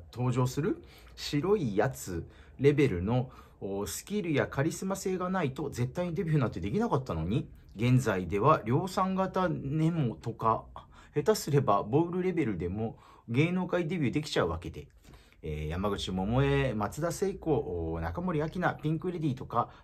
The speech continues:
多分ものすごい競争の中を勝ち上がってきた一握りのカリスマだったんじゃないでしょうかね。えー、そして当然といえば当然ですが、量が増えれば質の低下を招くのは自然の、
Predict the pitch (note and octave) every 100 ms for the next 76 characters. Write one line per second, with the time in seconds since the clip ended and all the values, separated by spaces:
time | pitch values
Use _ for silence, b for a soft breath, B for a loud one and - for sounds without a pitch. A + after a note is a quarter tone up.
0 | - D#3+ C3+ G#2 C#3 - A3+ A3+ D#3 C#3
1 | D3 C3+ C3+ A2+ G#2+ G#2+ C3 B2 C3 -
2 | - G2+ - D#3+ G3 F#3+ D3+ F#2+ A#2 D#3
3 | - G3+ G#3 G#3 G#3+ - G#3+ D#3+ C3+ C3+
4 | C3+ - - - A#2 G#3+ F#3+ B B B
5 | B F#2 E2+ E2+ - - G2+ B2+ D#3 G3
6 | G3 A3+ E3 C3 G#2+ G#2+ A2 A2+ F2+ G#2
7 | A#2 - A2+ G#2+ F2+ F2 F3+ B3 A3+ G3
8 | G3 B B - - D3+ C#3+ C#3+ F#3 G3+
9 | G3+ F#3 G#3 F#3+ F#3+ B3 A#3+ C3 - A2
10 | C3+ F3 F3+ F3+ G3+ G#3+